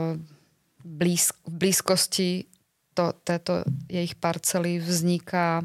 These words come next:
vznikla nemoc povedená, eh, poměrně mohutná stavba, která v tom výhledu na ten hrad,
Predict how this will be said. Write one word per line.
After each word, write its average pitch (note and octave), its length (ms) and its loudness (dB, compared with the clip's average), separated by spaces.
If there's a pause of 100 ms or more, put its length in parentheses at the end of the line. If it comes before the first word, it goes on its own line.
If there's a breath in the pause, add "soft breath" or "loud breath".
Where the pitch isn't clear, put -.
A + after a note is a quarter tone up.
vznikla E3+ 560 0 (580 loud breath)
nemoc F3+ 540 4
povedená, F3 1000 2 (180)
eh, E3 380 -4 (1300 soft breath)
poměrně F3 440 4
mohutná F3 880 4 (140)
stavba, E3+ 680 -2
která F3 640 0 (340)
v - 100 -20
tom F3+ 240 0
výhledu E3+ 600 0
na F3 140 0
ten F3 260 0
hrad, E3+ 260 0